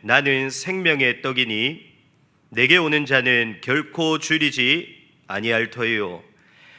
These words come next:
나를 믿는 자는 영원히 목마르지 아니하리라." 또 육 장 오십사 절, 오십오 절에도 보면은 "내 살을 먹고 내 피를 마시는 자는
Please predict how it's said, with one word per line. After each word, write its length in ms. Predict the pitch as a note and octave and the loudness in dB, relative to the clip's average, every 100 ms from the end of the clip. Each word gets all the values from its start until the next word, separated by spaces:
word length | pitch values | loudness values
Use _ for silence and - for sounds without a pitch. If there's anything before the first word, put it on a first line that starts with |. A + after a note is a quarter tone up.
| - _ | -20 _
나를 520 | - A#2 D3+ F3 F3 D#3+ | 0 4 6 6 4 4
믿는 340 | C3 D3+ E3+ | 0 0 2
자는 600 | D#3+ C#3 B2 C#3 C3+ A2+ - _ _ _ | 2 2 4 2 0 -10 -20 _ _ _
영원히 720 | A2 C3 F#3+ G3 F3+ D#3 D#3 | 2 2 4 2 4 4 2
목마르지 880 | C3+ A2+ A#2 B2 B2 A2 A2 B2+ F3 - _ _ _ | 0 -4 2 2 2 0 0 -2 -4 -14 _ _ _
아니하리라." 840 | G2 G2 G#2+ G2+ G2+ F#2+ E2 D#2+ - _ _ _ _ _ _ _ - - - _ _ | -8 -4 -2 -2 -4 -6 -8 -12 -20 _ _ _ _ _ _ _ -20 -20 -20 _ _
또 160 | A#2+ B2 | -6 -4
육 160 | D#3 | -4
장 320 | - E3+ D#3+ | 2 4 4
오십사 600 | C#3 E3 F3 - C3 C#3+ | 2 0 -2 -4 0 2
절, 380 | D3+ E3 D#3+ D3 B2+ | 4 4 4 0 -4
오십오 460 | C3 - D3+ C#3+ | -4 -2 -2 0
절에도 320 | C#3+ C#3+ B2+ A#2+ | 2 2 2 -2
보면은 600 | C3 A#2+ A2 C3+ G3+ - _ _ _ _ _ _ - | 0 2 2 0 -4 -16 _ _ _ _ _ _ -2
"내 240 | B2 E3 | 2 2
살을 440 | - E3+ E3+ F3 | 2 2 4 2
먹고 760 | E3 D#3 - C3+ A#2+ G2+ F#2 G2 | 2 -2 -2 0 0 0 -6 -4
내 240 | A#2 C#3+ | -2 -2
피를 540 | - - D#3+ D#3 D3+ C3 | -4 -2 2 4 2 4
마시는 500 | C#3 F#3+ F3 D3 C3+ | 4 4 0 -2 0
자는 560 | C3 A#2+ A#2 D#3 A3 | 0 2 0 0 -4